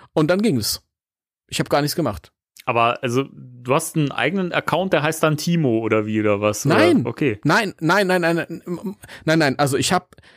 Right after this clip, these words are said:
Speaker 1: ich hab ein Profil auf der PlayStation, das heißt Timo, das nutze ich aber
Speaker 2: Ach
Speaker 1: nicht.
Speaker 2: so,
Speaker 1: Ich benutze
Speaker 2: ja,
Speaker 1: immer
Speaker 2: okay,
Speaker 1: ihr
Speaker 2: gut,
Speaker 1: Profil.
Speaker 2: weil das, weil das ist ja, weil ich hab ja dann also quasi einen eigenen Account samt eigenem Profil und ich kann, und ich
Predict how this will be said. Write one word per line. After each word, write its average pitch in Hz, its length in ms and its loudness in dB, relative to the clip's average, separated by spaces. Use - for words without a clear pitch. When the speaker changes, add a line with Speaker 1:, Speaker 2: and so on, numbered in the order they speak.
Speaker 1:
ich - 140 -2
hab 180 140 -2
ein 139 160 0
Profil 151 480 0
auf 127 140 2
der 123 100 0
PlayStation, 120 560 0
das 123 160 0
heißt 120 200 0
Timo, 120 280 2
das 127 160 0
nutze 202 260 0
ich 120 120 -2
aber 101 140 0
Speaker 2:
Ach 160 40 0
Speaker 1:
nicht. 104 120 -2
Speaker 2:
so, 254 100 2
Speaker 1:
Ich 285 60 6
benutze - 20 4
Speaker 2:
ja, - 160 4
Speaker 1:
immer - 140 4
Speaker 2:
okay, 185 140 4
Speaker 1:
ihr 143 80 2
Speaker 2:
gut, 147 120 4
Speaker 1:
Profil. 139 200 2
Speaker 2:
weil 262 40 2
das, - 300 0
weil 139 160 -2
das 143 200 -2
ist 156 120 -2
ja, 156 220 2
weil 139 180 2
ich - 160 -6
hab 160 160 -2
ja 160 240 2
dann 156 240 2
also 143 260 0
quasi 151 260 0
einen 147 80 -2
eigenen 156 320 -2
Account 151 400 -2
samt 151 380 -2
eigenem 147 320 0
Profil 139 580 2
und 120 300 -4
ich - 160 -12
kann, 143 240 -2
und 151 80 -8
ich 147 340 -2